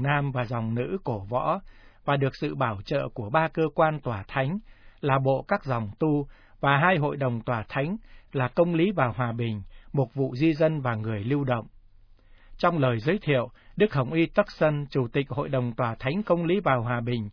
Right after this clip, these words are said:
nhắc lại một nhận xét của Đức Thánh Cha Francisco trong sứ điệp Ngày Hòa bình Thế giới đầu năm nay. Đó là tuy cộng đồng quốc tế đã chấp nhận nhiều hiệp định để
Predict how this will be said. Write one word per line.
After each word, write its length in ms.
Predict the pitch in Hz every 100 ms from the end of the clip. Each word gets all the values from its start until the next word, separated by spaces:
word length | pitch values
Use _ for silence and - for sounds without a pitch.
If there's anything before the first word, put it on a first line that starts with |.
| - - -
nhắc 220 | 170 220
lại 160 | 156 135
một 160 | 117 -
nhận 260 | 127 123
xét 320 | 120 175 202 -
của 200 | 123 104
Đức 120 | 160 -
Thánh 160 | 185
Cha 140 | 185 156 147
Francisco 680 | 151 143 - 143 - 139 135 - - -
trong 260 | - 165 165
sứ 180 | 120 214
điệp 180 | 143 120
Ngày 220 | 127 123
Hòa 200 | 107 113
bình 260 | 113 113 101 101
Thế 140 | 151
giới 240 | 147 156
đầu 280 | 190 117 101
năm 240 | 117 143 143
nay. 260 | 135 123 - - - - - - - - -
Đó 180 | 160 190
là 240 | 180 139 123
tuy 140 | 190 185
cộng 260 | - 147
đồng 220 | 131 120 110
quốc 160 | 175 190
tế 280 | 156 147 170 220 - -
đã 200 | 147 170
chấp 220 | - 214
nhận 200 | 180 143 139
nhiều 260 | 127 120
hiệp 260 | 107 127 -
định 300 | 131 127 135
để 180 | 113